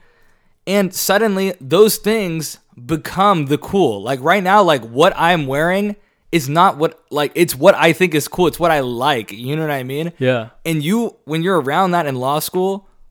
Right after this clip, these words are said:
Speaker 1: are just going to like that eventually. It's gonna
Speaker 2: Yeah.
Speaker 1: slowly
Speaker 2: I mean,
Speaker 1: change.
Speaker 2: I like it now. Like, that, that business casual look,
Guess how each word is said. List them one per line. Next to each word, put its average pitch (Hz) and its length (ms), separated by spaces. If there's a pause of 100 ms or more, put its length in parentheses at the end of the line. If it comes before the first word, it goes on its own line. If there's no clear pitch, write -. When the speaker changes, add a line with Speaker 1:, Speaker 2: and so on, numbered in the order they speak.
Speaker 1:
are 147 120
just 160 300
going 170 240
to 147 100
like 127 480
that 113 320
eventually. 123 760
It's 123 160
gonna 127 160
Speaker 2:
Yeah. 113 40
Speaker 1:
slowly 151 580
Speaker 2:
I 151 80
mean, 196 100
Speaker 1:
change. - 60
Speaker 2:
I 165 100
like 254 240
it 147 120
now. 123 420
Like, 127 240
that, 135 260 (140)
that 117 240
business 135 340
casual 120 760 (520)
look, 120 420